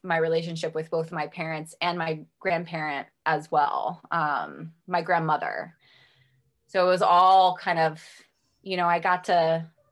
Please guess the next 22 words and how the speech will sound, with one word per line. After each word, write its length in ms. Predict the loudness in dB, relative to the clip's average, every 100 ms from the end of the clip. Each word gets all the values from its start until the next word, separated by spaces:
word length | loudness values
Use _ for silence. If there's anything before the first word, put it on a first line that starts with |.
| _
I 100 | -6
got 220 | -2 0 -2
to 100 | -6
put 300 | -6 -2 0
it 140 | 0
aside 480 | -2 2 4 4 2
for 100 | -2
my 340 | -2 -2 -4 _
early 260 | 2 2 0
twenties, 760 | -2 -6 -6 -10 -12 -14 -20 -20 _ _ _ _
and 120 | -6
then, 140 | -4 -2
like, 240 | -4 -6
mid 280 | -2 0 0
to 120 | 0
late 200 | 2 2
twenties, 400 | -2 -8 -8 -10
it 80 | -10
was 120 | -6
like, 180 | -6 -2
"All 120 | 0 2
right, 300 | 0 -4